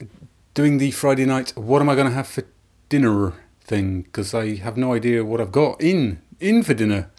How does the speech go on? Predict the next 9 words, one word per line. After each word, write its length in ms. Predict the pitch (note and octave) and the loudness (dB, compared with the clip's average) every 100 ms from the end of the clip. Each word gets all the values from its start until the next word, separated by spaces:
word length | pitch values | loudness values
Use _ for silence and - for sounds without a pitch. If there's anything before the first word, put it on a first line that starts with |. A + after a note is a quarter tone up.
| - _ F#3 | -20 _ -4
Nothing, 300 | G#3 E3+ G#2+ | 2 2 2
'cause 100 | D3 | 0
I've 80 | |
not 160 | F3 F#3+ | 0 0
been 320 | A#3 G#3 D#3 | 0 0 -2
really 280 | D#3 F#3 F#3 | -2 -2 -2
here. 420 | E3+ - G#3+ B2+ F#2+ - - - - - _ - | -8 -6 -2 -2 -4 -14 -20 -20 -20 -20 _ -8
I've, 260 | A#2+ - | -8 -6
uh, 180 | C3+ C3 | -6 -6